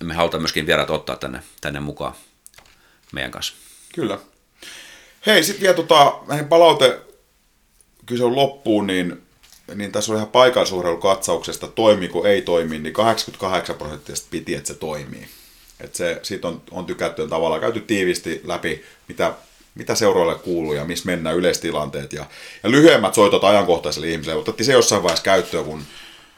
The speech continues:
Speaker 2: kun tavallaan kun vieras tulee, niin siinä yleensä sit piipahtaa tosi pitkä aikaa, niin tavallaan otettu tämän tietty elementti, että pystytään ajankohtaisia asioita soittaa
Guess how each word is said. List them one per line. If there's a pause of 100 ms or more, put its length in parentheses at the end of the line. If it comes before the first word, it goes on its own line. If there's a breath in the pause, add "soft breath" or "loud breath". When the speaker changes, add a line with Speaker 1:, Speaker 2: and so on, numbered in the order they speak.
(100)
Speaker 2:
kun
tavallaan
kun
vieras
tulee,
niin
siinä
yleensä
sit (520)
piipahtaa
tosi
pitkä
aikaa,
niin
tavallaan
otettu
tämän
tietty
elementti,
että
pystytään
ajankohtaisia
asioita
soittaa